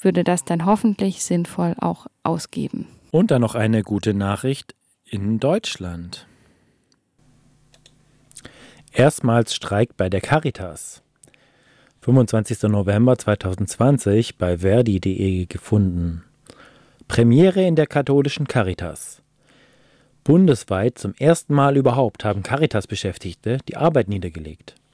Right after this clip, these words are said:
Speaker 2: In diesem Fall der Liebenau Leben im Alter G M B, G G B H.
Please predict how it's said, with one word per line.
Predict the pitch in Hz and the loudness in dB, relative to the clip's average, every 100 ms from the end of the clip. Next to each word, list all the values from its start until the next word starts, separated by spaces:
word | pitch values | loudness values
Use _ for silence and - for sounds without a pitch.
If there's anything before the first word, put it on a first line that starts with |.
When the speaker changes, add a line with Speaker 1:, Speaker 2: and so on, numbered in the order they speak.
| _ _ _ _ | _ _ _ _
Speaker 2:
In | 113 | 0
diesem | 151 160 | 4 4
Fall | - 117 135 131 | 4 4 4 2
der | 107 98 | 0 0
Liebenau | 98 139 131 117 113 104 | 0 2 2 2 2 2
Leben | 101 127 131 | 4 4 4
im | 104 101 | 0 0
Alter | 117 135 110 95 | 2 2 2 -2
G | 90 | -4
M | 85 | -8
B, | 82 - | -8 -4
G | 113 | 0
G | 107 98 | 2 0
B | 85 85 85 | -2 -6 -6
H. | 82 87 | -8 -10